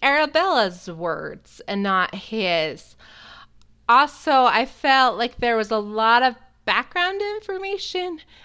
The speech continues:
and it was lovely, but it's better for a chapter two or three or even four. I will wanna get it closer to the inciting event faster. And I also wanted,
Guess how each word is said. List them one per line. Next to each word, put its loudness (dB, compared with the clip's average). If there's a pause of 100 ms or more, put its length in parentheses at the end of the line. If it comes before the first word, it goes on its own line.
and 0
it 0
was -4
lovely, 0 (720)
but 2
it's 0
better 4
for 2
a 2
chapter 0
two -2
or 2
three -4
or -2
even -4
four. -2 (340)
I 4
will -2
wanna 4
get 4
it -12
closer 0
to -10
the -4
inciting -2
event -4 (200)
faster. -2 (1080)
And 2
I 2
also 2
wanted, -2